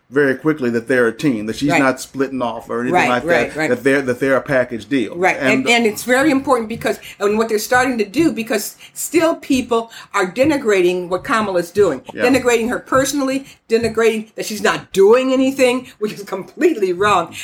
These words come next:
Speaker 2: And so the Democrats are also stepping up, putting Kamala more into the, into the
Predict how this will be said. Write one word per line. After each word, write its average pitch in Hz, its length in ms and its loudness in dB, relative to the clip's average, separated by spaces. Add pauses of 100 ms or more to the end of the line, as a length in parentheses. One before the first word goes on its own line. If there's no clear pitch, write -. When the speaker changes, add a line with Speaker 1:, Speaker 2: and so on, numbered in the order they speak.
Speaker 2:
And 202 160 -2
so 208 100 2
the 190 80 4
Democrats 233 460 0
are 180 120 -6
also 247 280 0
stepping 220 500 0
up, 175 180 0 (220)
putting 240 320 0
Kamala 233 480 0 (160)
more 233 420 4
into 226 320 0
the, 180 240 0 (240)
into 220 200 0
the 185 240 2